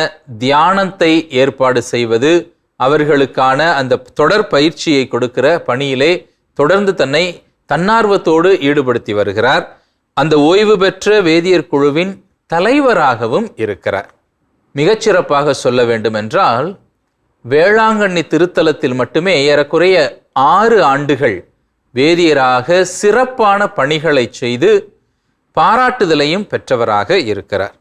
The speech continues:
ஆக, குருக்களுக்கு நிகராக இந்த நற்செய்தி அறிவிப்பு, மறைக்கல்வி எடுப்பது,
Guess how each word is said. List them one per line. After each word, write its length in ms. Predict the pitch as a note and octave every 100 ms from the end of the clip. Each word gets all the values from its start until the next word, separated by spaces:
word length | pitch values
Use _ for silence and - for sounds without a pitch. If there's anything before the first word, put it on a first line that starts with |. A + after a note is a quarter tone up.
| _ _ _ _ _ _ -
ஆக, 200 | G#2+ C#3+ D3+ D#3+ - _ _ _ _ _ _ _ _ _ _ _ _
குருக்களுக்கு 640 | B2 F3+ F3+ F#3 E3+ D3+ C3+
நிகராக 680 | B2+ B2 D3+ C3 C3 D#3+ F#3 F#3 - - _ _ _ _ _ -
இந்த 220 | C3+ C#3 C3
நற்செய்தி 600 | B2+ C3 - F3 E3 D#3+
அறிவிப்பு, 580 | - C3+ C3+ B2+ E3 F3 F3+ - _ _ _ _ _ -
மறைக்கல்வி 720 | B2 C3+ D#3+ E3+ F3+ D#3 C#3
எடுப்பது, 520 | B2+ B2 A#2+ B2+ C3+